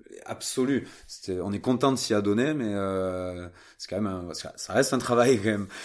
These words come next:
Après, non, après ça dépend du moment, ça dépend de ce que tu vis. Moi, comme j'écris souvent, bah, c'est plus souvent même quand je suis en voyage que, que quand je suis chez moi, généralement, tu te, voilà, tu, tu es,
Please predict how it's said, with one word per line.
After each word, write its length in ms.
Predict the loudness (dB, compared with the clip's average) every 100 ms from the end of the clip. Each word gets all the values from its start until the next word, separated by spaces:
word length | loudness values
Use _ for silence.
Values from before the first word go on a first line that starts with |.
| -14 -14 -6
Après, 560 | -4 -4 2 6 8 6
non, 180 | 6 4
après 240 | 4 0
ça 120 | 2
dépend 220 | 2 4 4
du 120 | 4
moment, 340 | 4 4 2
ça 120 | 2
dépend 200 | 0 2
de 60 | -4
ce 60 | -4
que 80 |
tu 160 | -6 -6
vis. 140 | -4
Moi, 160 | -2 0
comme 180 | 0 -2
j'écris 280 | -4 -6 -8
souvent, 720 | -6 0 2 2 0 0 -2
bah, 200 | -6 -12
c'est 200 | -14 -14
plus 160 | -8 -6
souvent 280 | -4 0 0
même 180 | 0
quand 120 | -2 -6
je 80 |
suis 100 | -6
en 60 | -4
voyage 440 | -2 2 2 0
que, 60 | -6
que 140 | -6
quand 200 | -8 -10
je 80 | -10
suis 220 | -10 -10
chez 160 | -8 -6
moi, 260 | -4 -6 -8 -18 -20 -16 -16 -18 -12
généralement, 560 | -8 -4 0 4 4 2
tu 140 | -2
te, 140 | -8 -6
voilà, 300 | 0 0 -2
tu, 260 | -6 -16
tu 220 | -16 -12
es, 120 | -12